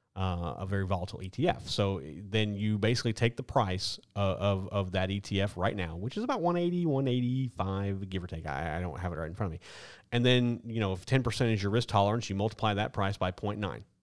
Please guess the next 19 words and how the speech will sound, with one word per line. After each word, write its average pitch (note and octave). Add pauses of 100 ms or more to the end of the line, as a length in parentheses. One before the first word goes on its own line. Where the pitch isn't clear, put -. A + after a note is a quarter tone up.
(140)
That D#2
leaves F2+
you F#2+
ninety F2+
percent. - (320)
So E2
it's, E2+
it E2+
just F2+
comes F2+
down F2
to G2
math. A2 (380)
And G#2
then G2+
whatever A2+
that B2+
price C#3
is, E2+